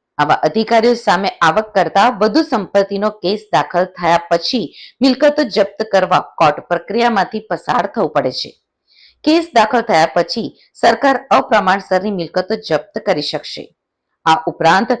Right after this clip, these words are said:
જામીન માટે પણ આકરા નિયમો ઘડવામાં આવી શકે છે. ઘણા કિસ્સાઓ એવા પણ બન્યા છે જેમાં અધિકારીઓને જેલ થયા પછી જામીન મળી જતા હોય છે. ઘણા અધિકારીઓ એવા પણ છે કે જેઓ બીજાના નામે સંપત્તિ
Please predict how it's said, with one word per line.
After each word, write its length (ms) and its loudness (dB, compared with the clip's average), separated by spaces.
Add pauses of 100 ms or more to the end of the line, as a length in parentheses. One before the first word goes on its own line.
(320)
જામીન 380 4
માટે 340 0
પણ 120 0 (120)
આકરા 260 0
નિયમો 400 -2
ઘડવામાં 420 0
આવી 200 -2
શકે 240 -6
છે. 180 -12 (760)
ઘણા 360 4
કિસ્સાઓ 420 0 (140)
એવા 180 0
પણ 220 -2
બન્યા 340 0
છે 160 0
જેમાં 300 0
અધિકારીઓને 600 0 (140)
જેલ 260 2
થયા 300 0
પછી 400 0 (160)
જામીન 400 -2
મળી 220 -2
જતા 240 -6
હોય 180 -6
છે. 120 -14 (800)
ઘણા 240 4 (140)
અધિકારીઓ 420 0 (120)
એવા 160 2
પણ 240 0
છે 120 -4 (500)
કે 80 0
જેઓ 280 2
બીજાના 420 2
નામે 220 0
સંપત્તિ 500 -4